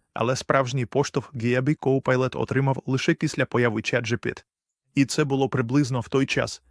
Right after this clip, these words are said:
коли з'явилися такі речі, як Джі Пі Ті чотири, і моделі почали ставати дедалі кращими у програмуванні та дійсно корисними для наших щоденних завдань.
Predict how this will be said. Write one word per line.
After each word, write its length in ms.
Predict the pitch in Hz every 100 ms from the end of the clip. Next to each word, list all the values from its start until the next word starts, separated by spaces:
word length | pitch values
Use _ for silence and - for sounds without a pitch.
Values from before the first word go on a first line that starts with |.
| -
коли 240 | 139 147
з'явилися 520 | 123 135 139 151 -
такі 280 | 131 131 139
речі, 360 | 175 156 117 - _ -
як 200 | 123 131
Джі 160 | 120
Пі 140 | 135 160
Ті 220 | 175 123 _
чотири, 480 | - 127 170 156 110 _ _
і 100 | 139
моделі 340 | 131 143 226 254
почали 380 | 170 - 143 143
ставати 400 | - 127 143 135
дедалі 380 | 127 135 143
кращими 500 | - 139 131 - 127 -
у 60 | 120
програмуванні 720 | 127 127 123 123 165 151 139
та 180 | -
дійсно 380 | 120 143 143 143
корисними 500 | - 139 170 151 135
для 160 | 127 147
наших 340 | 131 - 135
щоденних 500 | - 143 123 120 120
завдань. 440 | 107 135 127 107